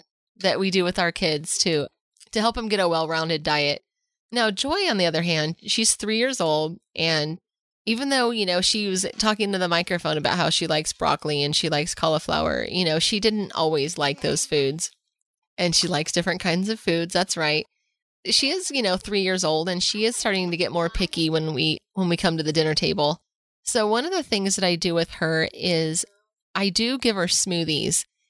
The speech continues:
And that's one of the ways that I try to trap a lot of good nutrition into, into her day, and also still give her that control that she desires at the dinner table,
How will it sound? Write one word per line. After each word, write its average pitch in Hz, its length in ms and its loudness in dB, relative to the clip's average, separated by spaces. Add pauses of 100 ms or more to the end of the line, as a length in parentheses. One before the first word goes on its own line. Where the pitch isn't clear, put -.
(240)
And 180 320 0
that's 214 260 0
one 233 140 0
of 214 60 0
the 202 80 0
ways 165 320 2
that 175 140 0
I 165 460 0
try 160 220 0
to 151 100 0
trap 156 340 0
a 151 60 -4
lot 147 260 0
of 151 180 -8
good 160 160 2
nutrition 160 680 0
into, 156 720 0 (400)
into 180 260 2
her 165 180 0
day, 156 540 -2 (300)
and 185 200 0
also 196 360 0
still 175 340 0
give 160 260 -2
her 160 200 0
that 147 280 0 (200)
control 170 420 0
that - 160 -2
she 151 360 0 (200)
desires 143 640 0
at 117 120 -4
the 143 60 -6
dinner 147 240 2
table, - 460 0